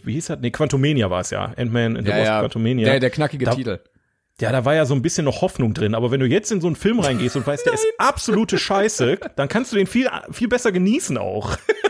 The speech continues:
Speaker 2: Stimmt, ja, ja, ja. Also jetzt macht er vielleicht wieder Bock, weil er so scheiße ist.
Speaker 1: Richtig, richtig. Da kann man dann schon mit einem Bierchen sich ein bisschen kaputt laden im Kino. Vielleicht. Ich weiß es nicht. Wa-, vielleicht ist er aber auch einfach nur saulangweilig. Dann ist natürlich dann
Speaker 2: Ja, das wär doof.
Speaker 1: schlecht.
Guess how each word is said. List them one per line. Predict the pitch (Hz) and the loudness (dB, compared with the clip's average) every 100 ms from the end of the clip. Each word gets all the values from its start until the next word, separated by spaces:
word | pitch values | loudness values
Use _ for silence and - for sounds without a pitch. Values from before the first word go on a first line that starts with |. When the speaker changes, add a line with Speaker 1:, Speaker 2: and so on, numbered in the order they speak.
| - - - | -4 -8 -8
Speaker 2:
Stimmt, | - 240 214 | -2 0 2
ja, | 165 | 4
ja, | 185 190 | 2 4
ja. | 160 | 0
Also | 170 160 | 0 0
jetzt | 180 226 | 0 0
macht | 220 220 | -2 -4
er | |
vielleicht | 202 202 202 | -2 0 0
wieder | 202 170 | 0 0
Bock, | 160 - | 0 0
weil | 170 | 2
er | 190 | 2
so | 123 | 0
scheiße | 120 110 98 - | -4 -4 -6 -8
ist. | 90 101 - - | -12 -14 -8 0
Speaker 1:
Richtig, | 269 - 120 101 156 | 0 2 0 0 -2
richtig. | 180 131 110 | 0 0 0
Da | 131 | 2
kann | 180 | 4
man | 180 | 4
dann | 170 147 | 4 2
schon | 165 160 160 147 | 0 0 -2 -2
mit | 156 | -4
einem | 185 | -2
Bierchen | 123 175 185 170 | 0 0 2 0
sich | 139 156 | 0 -2
ein | 156 | -4
bisschen | 151 131 | -4 -2
kaputt | 127 131 127 | -2 0 0
laden | 101 87 | 0 -2
im | 175 | -6
Kino. | 90 95 95 | -6 -8 -6
Vielleicht. | 123 135 95 - | 0 0 0 -4
Ich | 143 | -2
weiß | 147 131 | 2 2
es | 101 92 | 0 -4
nicht. | 98 | -10
Wa-, | - - 139 - | -10 -2 -2 0
vielleicht | 156 143 | 2 2
ist | 143 | 4
er | 143 | 2
aber | 139 | 4
auch | - | 2
einfach | 131 131 | 2 2
nur | 131 | 2
saulangweilig. | 113 120 117 117 104 101 104 107 - | 4 4 4 4 2 2 0 -2 -6
Dann | 117 110 110 | -6 -6 -8
ist | - - | -10 -6
natürlich | 117 117 - | -4 -2 -4
dann | - | 0
Speaker 2:
Ja, | 147 | 2
das | 147 170 | 2 2
wär | 156 | 0
doof. | 120 | 0
Speaker 1:
schlecht. | 104 92 - - | 0 -2 -4 -14